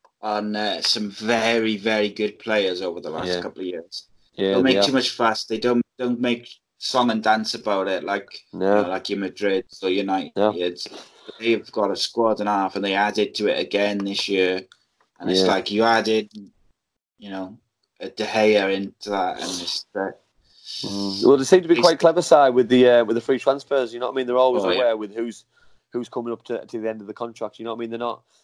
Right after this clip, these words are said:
Speaker 2: which is a very good business plan. Whoever's, whoever's in charge of that side of their business, because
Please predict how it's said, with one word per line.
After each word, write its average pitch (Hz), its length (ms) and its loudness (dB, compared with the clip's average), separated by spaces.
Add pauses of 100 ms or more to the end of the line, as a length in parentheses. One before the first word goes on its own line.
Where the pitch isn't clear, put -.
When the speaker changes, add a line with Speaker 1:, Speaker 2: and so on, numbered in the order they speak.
(140)
Speaker 2:
which - 160 -14
is 113 80 -8
a 117 60 -2
very 120 260 0
good 107 180 -4
business 117 320 -6
plan. 104 320 -6
Whoever's, 107 360 -6
whoever's 117 340 -4
in 113 100 -10
charge 117 280 -2
of 107 80 -8
that 110 140 -2
side 110 220 -2
of 107 60 -10
their 107 100 -4
business, 104 400 -12
because - 400 -6